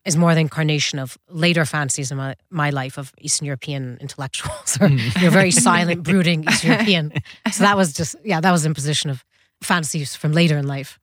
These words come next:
Speaker 1: But I thought at the end of the day, and because she's very interested in the Soviet Union and that sort of Soviet imaginary and closed systems, like the, just the idea of the Soviet Union is, is a very closed system, but then the cosmonauts and the circus performers and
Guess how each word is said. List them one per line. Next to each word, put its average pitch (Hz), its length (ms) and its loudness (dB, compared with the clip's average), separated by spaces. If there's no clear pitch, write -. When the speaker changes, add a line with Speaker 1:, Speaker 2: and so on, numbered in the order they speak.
Speaker 1:
But 156 260 0
I 170 80 -2
thought 170 220 -2
at 160 60 -10
the 175 80 -2
end 170 100 2
of 151 60 -2
the 151 60 -2
day, 156 260 0
and 170 120 -2
because 190 240 2
she's - 400 0
very 165 220 6
interested 151 420 -2
in 135 100 -8
the - 80 -8
Soviet 156 260 0
Union 143 560 -2
and 139 180 -6
that - 140 -6
sort 139 160 -10
of - 40 -10
Soviet 143 300 -8
imaginary 139 480 -8
and 135 160 -14
closed 160 260 -2
systems, 131 540 -8
like 120 200 -14
the, 110 200 -18
just 180 280 0
the 170 60 2
idea 160 300 4
of 131 60 -2
the 147 60 -4
Soviet 160 300 0
Union 147 360 0
is, 127 340 -4
is 147 120 -8
a - 20 -4
very 160 120 2
closed 156 300 0
system, 151 320 -2
but 139 100 -2
then 143 120 0
the 143 80 -4
cosmonauts 143 720 -2
and 135 80 -6
the 135 60 -4
circus 156 340 -2
performers 139 800 -4
and 127 400 -12